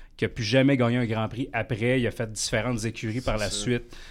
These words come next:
Speaker 1: Euh, ça allait pas bien. Tenté un retour plus tard avec ça, avec B A R Honda, ça allait pas bien. Euh, fait que c'était, c'était vraiment la grosse époque de la Formule un. Chaque voiture, et c'était beaucoup moins, euh, unifié, les, les, les puissances des autos. Chaque moteur était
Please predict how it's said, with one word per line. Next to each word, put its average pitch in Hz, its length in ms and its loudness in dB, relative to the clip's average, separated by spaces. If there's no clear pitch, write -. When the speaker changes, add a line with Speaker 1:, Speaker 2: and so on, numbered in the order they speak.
Speaker 1:
Euh, 98 240 -4
ça - 160 -2
allait 107 160 2
pas 110 200 4
bien. 117 340 0
Tenté 110 320 0
un 117 120 -2
retour 110 380 -4
plus - 120 -20
tard 117 140 2
avec 104 140 -2
ça, 120 100 -4
avec 104 140 -4
B 117 180 2
A 110 320 2
R 104 40 -2
Honda, 107 380 -2
ça 107 140 -6
allait 98 180 -4
pas 107 180 -4
bien. 107 320 -4
Euh, 104 280 -6
fait - 220 -6
que - 40 -6
c'était, 117 640 -2
c'était 113 240 -2
vraiment 110 240 0
la 113 140 2
grosse 120 360 0
époque 143 240 -2
de 131 60 -2
la 113 80 2
Formule 110 340 -2
un. 131 140 0
Chaque 131 300 -2
voiture, 131 640 0
et 117 140 0
c'était - 240 -2
beaucoup 135 260 -4
moins, 135 380 4
euh, 104 680 0
unifié, 135 640 2
les, 123 140 0
les, 110 140 -2
les 107 120 -4
puissances 127 420 -2
des 117 180 0
autos. 135 280 -2
Chaque - 220 -6
moteur 127 540 2
était 110 280 -4